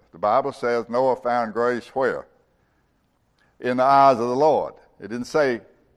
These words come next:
that God found grace in Noah. The grace was in God. You understand? It was grace showing his goodness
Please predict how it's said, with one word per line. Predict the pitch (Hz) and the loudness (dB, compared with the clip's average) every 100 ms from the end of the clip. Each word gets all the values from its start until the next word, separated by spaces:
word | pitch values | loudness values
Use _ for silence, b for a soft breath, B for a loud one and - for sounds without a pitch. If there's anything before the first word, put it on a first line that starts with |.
| _ | _
that | 104 85 | -10 -4
God | 110 131 113 | 2 2 2
found | 117 113 110 | 0 0 0
grace | 117 117 - | 0 0 -2
in | 92 | -4
Noah. | 110 120 - - _ _ _ _ _ _ _ _ _ _ _ _ _ _ _ _ _ 104 | 0 0 -2 -12 _ _ _ _ _ _ _ _ _ _ _ _ _ _ _ _ _ -14
The | |
grace | 101 143 160 120 - | -2 2 4 2 -6
was | 104 110 | -8 -6
in | 113 | -6
God. | 98 139 92 62 - _ _ _ - | 0 0 0 -4 -12 _ _ _ -12
You | |
understand? | 101 90 120 123 139 127 _ | -12 -6 -4 -4 -6 -14 _
It | 107 | -12
was | 95 | -12
grace | - 139 165 127 127 - - _ | -4 4 4 4 -2 -14 -20 _
showing | - 139 131 | -6 -2 -2
his | 120 120 | -2 -6
goodness | 139 151 95 104 - | 0 0 -2 -10 -14